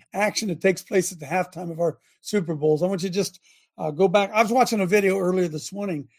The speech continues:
Go back in, uh, in time and look at some of the, some of the halftime shows that they've put on. And I would think, you know, if they were gonna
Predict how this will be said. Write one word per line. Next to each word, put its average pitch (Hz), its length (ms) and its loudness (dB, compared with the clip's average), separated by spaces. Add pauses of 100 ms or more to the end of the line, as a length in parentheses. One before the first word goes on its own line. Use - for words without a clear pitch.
(160)
Go 190 80 -4
back 202 340 0
in, 170 220 -2
uh, 160 240 -6
in 160 160 -4
time 175 300 -2
and 156 80 -4
look 175 120 -2
at 175 80 -8
some 180 200 -2
of 160 40 -2
the, 147 120 -6 (400)
some 208 200 -2
of 165 100 2
the 151 180 -2
halftime 175 500 0
shows 175 240 0
that 151 100 -10
they've 170 200 -4
put 165 160 -6
on. 160 260 0
And 160 80 -2
I 185 100 0
would 202 140 -6
think, 196 240 -2
you 196 80 -4
know, 185 120 -2
if 180 100 -4
they 196 80 0
were 180 80 -6
gonna 180 260 -4